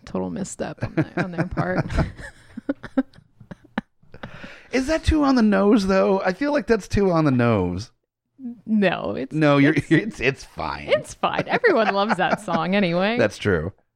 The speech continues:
Speaker 1: It's great. Just like at the end when he, like, fakes the suicide, that just <laughs> starts playing The Boy Is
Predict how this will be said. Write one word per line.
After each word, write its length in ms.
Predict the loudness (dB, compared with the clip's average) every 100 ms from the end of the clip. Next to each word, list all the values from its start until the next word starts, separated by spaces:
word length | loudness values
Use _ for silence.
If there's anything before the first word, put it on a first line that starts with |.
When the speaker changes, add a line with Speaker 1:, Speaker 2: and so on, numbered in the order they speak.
| _
Speaker 1:
It's 140 | -10 -4
great. 380 | -2 -2 -4 -8 _ _ _ _
Just 200 | -2 0
like 100 | 0
at 120 | 0
the 140 | 2 2
end 200 | 2 -2
when 100 | -4
he, 120 | -4
like, 220 | -6 -8
fakes 260 | -6 -8 -6
the 100 | -10
suicide, 600 | -6 -6 -4 -4 -4 -6
that 120 | -6
just 220 | -2 -2
<laughs> 60 | 0
starts 320 | -4 -4 -4
playing 280 | 0 0 0
The 280 | 0 2 0
Boy 260 | 0 0 2
Is 200 | 0